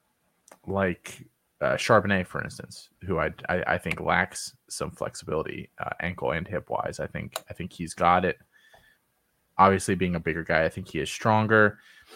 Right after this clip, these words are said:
My comp for him for a while has been Jordan Howard. Like, I think he's a kid where I think his skill set is good enough to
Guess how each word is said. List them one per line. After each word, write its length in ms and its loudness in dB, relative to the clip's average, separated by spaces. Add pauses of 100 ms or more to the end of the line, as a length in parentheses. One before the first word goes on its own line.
(140)
My 180 6
comp 300 2
for 100 0
him 200 -2
for 240 4
a 60 8
while 180 8
has 140 2
been 200 -2
Jordan 280 -2
Howard. 460 -12 (380)
Like, 300 -6
I 80 0
think 260 -6
he's 200 -4
a 40 -2
kid 240 -4
where 120 4
I 80 6
think 220 -8
his 180 -6
skill 240 -4
set 280 -2
is 300 -4
good 220 -2
enough 320 0
to 240 -8